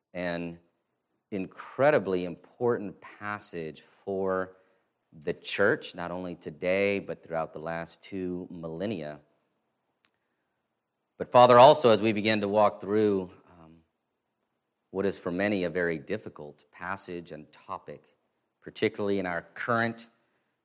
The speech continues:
modern Western culture. And so, Father, we pray that you would give us a heart and a desire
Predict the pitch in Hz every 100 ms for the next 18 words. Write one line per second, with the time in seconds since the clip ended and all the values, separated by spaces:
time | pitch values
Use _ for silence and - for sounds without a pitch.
0 | _ 87 87 95 107 107 104 101 101 -
1 | _ _ _ _ _ _ _ _ 87 92
2 | - - 90 82 - 98 85 - 76 71
3 | _ _ _ _ _ _ _ _ _ _
4 | _ _ _ - - _ _ _ - -
5 | 110 - 143 143 135 135 - 151 143 139
6 | 135 123 110 - 123 120 98 104 127 120
7 | 117 117 110 98 - 120 120 120 - 98
8 | 92 90 92 82 82 104 120 135 151